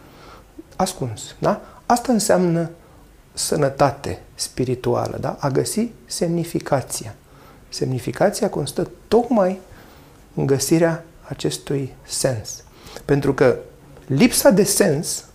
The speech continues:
lipsa de semnificație a unei vieți, se numește sacrificiu. Deci sacrificiul ăsta n-are niciun sens, în esență. Da? Este, de fapt, un preț pe care noi îl plătim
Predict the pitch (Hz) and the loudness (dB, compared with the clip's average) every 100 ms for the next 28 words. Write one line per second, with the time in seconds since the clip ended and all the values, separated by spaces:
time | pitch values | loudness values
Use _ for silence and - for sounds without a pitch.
0 | - - - - - - - 131 - 180 | -20 -20 -20 -20 -20 -20 -6 -4 0 0
1 | 156 - 139 131 - - 240 - 135 135 | 2 0 -2 -4 0 2 2 0 -2 -2
2 | 131 127 110 117 165 - - - - - | -4 -4 -2 -2 -4 -6 -12 -16 -20 -20
3 | - - 185 214 233 - 226 226 - - | -16 -4 0 0 0 0 0 0 -8 -14
4 | - - - 208 - - - - - - | -2 0 0 -2 -4 -8 -14 -18 -20 -20
5 | - - - - - - - 165 - - | -20 -20 -20 -20 -20 -6 0 2 2 0
6 | - 254 - 214 220 170 170 175 180 - | 0 -2 2 4 4 4 2 0 -2 -4
7 | 120 - - - _ - - - - - | -6 -12 -18 -20 _ -20 -20 -20 -10 -8
8 | - - 139 123 - 117 - - - - | -8 -2 0 0 -2 -6 -8 -14 -16 -16
9 | - - - 151 - - - - - 165 | -20 -20 -8 -8 -8 -16 -20 -20 -4 -2
10 | - 165 156 - 233 185 165 - 208 302 | 2 2 2 2 2 2 2 2 4 6
11 | - - 165 - 170 160 143 220 185 165 | 4 0 -2 2 2 4 4 4 4 4
12 | 156 156 143 127 - 175 285 | 4 4 4 2 4 2 2